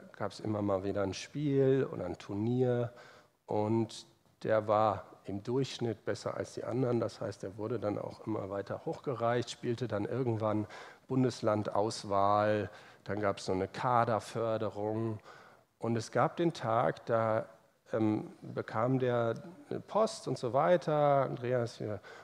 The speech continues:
wollen dich fördern, wir wären begeistert von deinem Spiel am Turnier da und da und da.“ Und es gibt so Sichtungs-, äh, Leute, so wie Headhunter, also die, die gehen zu Spielen, das gibt's beim Fußball auch, und gucken, wie,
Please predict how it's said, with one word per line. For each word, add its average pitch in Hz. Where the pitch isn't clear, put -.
wollen 107
dich -
fördern, 123
wir 104
wären 104
begeistert 110
von 107
deinem 98
Spiel 107
am 98
Turnier 107
da 98
und 98
da 113
und 101
da.“ 156
Und 104
es -
gibt -
so 101
Sichtungs-, 95
äh, 92
Leute, 95
so -
wie -
Headhunter, -
also 87
die, 95
die 104
gehen 113
zu -
Spielen, 139
das 107
gibt's 127
beim 110
Fußball 120
auch, 104
und 107
gucken, 120
wie, 110